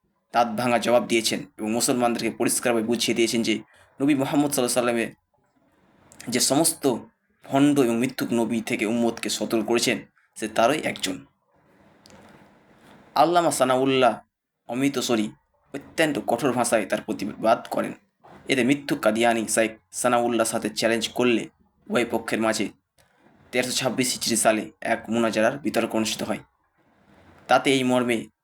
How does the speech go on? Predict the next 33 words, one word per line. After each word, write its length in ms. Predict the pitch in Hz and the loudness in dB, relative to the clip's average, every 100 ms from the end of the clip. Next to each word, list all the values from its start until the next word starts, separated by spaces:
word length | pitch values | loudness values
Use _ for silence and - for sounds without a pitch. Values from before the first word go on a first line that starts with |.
| _ _ _ _ _ _ _ | _ _ _ _ _ _ _
মুয়াবালা 600 | 107 127 131 120 123 117 | 0 4 6 8 6 6
হয় 200 | 117 113 | 4 2
যে 280 | 110 110 113 - _ _ _ | 2 0 -2 -12 _ _ _
দুজনের 380 | - 127 135 123 | -6 0 2 2
মধ্যে 240 | 120 120 120 | 2 0 0
যে 120 | 110 | 0
মিথ্যুক 400 | 117 117 139 135 | 0 0 -2 0
সে 140 | - | 0
যেন 200 | 110 117 | 0 0
অল্প 280 | - 113 120 | 2 0 -2
সময়ের 220 | 113 113 | 0 0
মধ্যে 360 | 113 107 - 104 | 0 -2 -2 -2
এবং 200 | 107 104 | 0 -2
সত্যবাদী 640 | - - - 117 113 123 - _ _ _ _ - | -4 -4 0 2 2 0 -6 _ _ _ _ -10
জীবনদশাতেই 840 | 117 123 120 113 120 127 110 - _ _ _ _ _ _ _ _ | -4 0 0 0 0 0 0 -2 _ _ _ _ _ _ _ _
কলেরা 340 | 120 131 123 | 2 4 4
রোগে 180 | 120 117 | 4 4
আক্রান্ত 320 | 113 120 113 | 4 2 2
হয়ে 220 | 117 123 143 _ _ | 0 -2 -4 _ _
হালাক 340 | 120 120 123 | 2 2 2
হয়ে 120 | 117 | -2
যায়। 160 | 107 95 - _ _ | -2 -6 -12 _ _
আল্লাহ 360 | 123 127 135 135 | -4 0 0 2
তাআলা 300 | 117 113 98 | 4 4 2
শাইখ 280 | - 113 110 _ _ _ | 0 0 -2 _ _ _
সানাউল্লাহ 500 | - 123 127 123 123 | -4 0 2 2 2
দোয়া 160 | 110 113 | 2 0
কবুল 200 | 117 120 | 2 2
করলেন। 340 | 110 107 98 - | 2 0 0 -2
এই 120 | 110 | -4
ঘটনার 380 | 127 127 131 113 | -2 0 2 2
এক 220 | 113 110 | 0 -2
বছর, 320 | 113 - 127 | -4 -2 -2